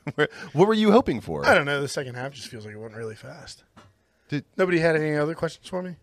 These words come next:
Speaker 1: I mean, those were the ones that were the best.
Speaker 2: Cool. Just so sad it's over.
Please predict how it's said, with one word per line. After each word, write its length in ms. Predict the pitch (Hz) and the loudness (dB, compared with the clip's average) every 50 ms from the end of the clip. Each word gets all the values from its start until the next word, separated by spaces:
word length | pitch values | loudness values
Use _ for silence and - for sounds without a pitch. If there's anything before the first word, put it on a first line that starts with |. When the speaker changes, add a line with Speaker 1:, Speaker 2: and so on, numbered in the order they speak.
| _ _ - - | _ _ -10 -8
Speaker 1:
I 40 | 113 | -4
mean, 460 | 113 113 107 104 104 101 98 104 - | 0 0 2 2 2 0 -2 -6 -4
those 240 | - 110 110 113 110 | 2 2 4 4 2
were 100 | 117 120 110 | 0 0 0
the 100 | 113 110 | 0 2
ones 260 | 110 113 113 113 107 | 2 2 2 0 0
that 340 | - 117 113 113 113 - - | 2 2 4 4 2 0 -4
were 180 | 123 123 127 123 | -6 -6 -6 -6
the 80 | 127 123 | -6 -6
best. 540 | 131 139 165 180 143 - - - - - _ | -6 -4 -4 -4 -6 -8 -12 -18 -20 -20 _
Speaker 2:
Cool. 240 | - - 147 143 - - _ - _ _ _ _ _ _ _ _ _ - - - - - _ _ _ _ - - - - - - - - - - - - - - 110 113 | -16 -14 -12 -12 -14 -16 _ -20 _ _ _ _ _ _ _ _ _ -8 -8 -8 -12 -20 _ _ _ _ -20 -20 -20 -20 -20 -20 -20 -20 -20 -20 -16 -10 -10 -10 -10 -10
Just 180 | - 120 - - | -12 -12 -12 -12
so 80 | - | -12
sad 260 | 120 - 123 - 135 117 | -12 -12 -12 -12 -12 -12
it's 140 | 113 113 120 | -14 -14 -16
over. 280 | 123 127 123 117 120 | -16 -16 -18 -20 -20